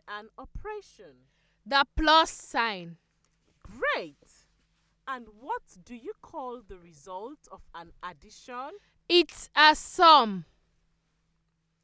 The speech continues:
Speaker 1: Very good. We have also seen subtraction. What is the difference between addition and subtraction?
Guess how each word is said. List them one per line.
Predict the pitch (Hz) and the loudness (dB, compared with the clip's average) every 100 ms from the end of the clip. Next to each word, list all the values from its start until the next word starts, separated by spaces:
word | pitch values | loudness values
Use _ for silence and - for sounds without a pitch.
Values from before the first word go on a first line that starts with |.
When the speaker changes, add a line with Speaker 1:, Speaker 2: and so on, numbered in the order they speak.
| _ _ _ | _ _ _
Speaker 1:
Very | 403 453 392 254 | -4 -4 -4 -12
good. | 165 170 135 117 _ _ _ _ _ _ _ _ _ _ _ _ _ | _ -20 -20 -20 _ _ _ _ _ _ _ _ _ _ _ _ _
We | 220 233 | -18 -10
have | 269 254 _ | -6 -6 _
also | - 269 453 427 453 | -4 -4 -4 -6 -10
seen | 427 - 269 247 240 | -10 -10 -10 -10 -12
subtraction. | - 269 - 294 240 190 - - 143 123 _ _ _ _ _ _ | -18 -20 -20 -12 -12 -12 -20 -20 -20 _ _ _ _ _ _ _
What | 185 233 339 - - - | -8 -2 -2 -4 -18 -14
is | 381 - - | -14 -14 -16
the | 403 - | -16 -16
difference | 240 - 196 175 151 139 - - _ _ _ | -20 -20 -20 -20 -20 -20 -20 -20 _ _ _
between | 190 - - 226 208 202 _ | -20 -20 -20 -18 -16 -18 _
addition | 226 247 349 - 226 185 190 202 - | -14 -12 -16 -20 -18 -18 -20 -20 -16
and | 185 180 240 285 - | -14 -14 -18 -20 -20
subtraction? | 320 - 403 415 427 - 214 165 127 | -20 -20 -8 -8 -8 -14 -20 -20 -20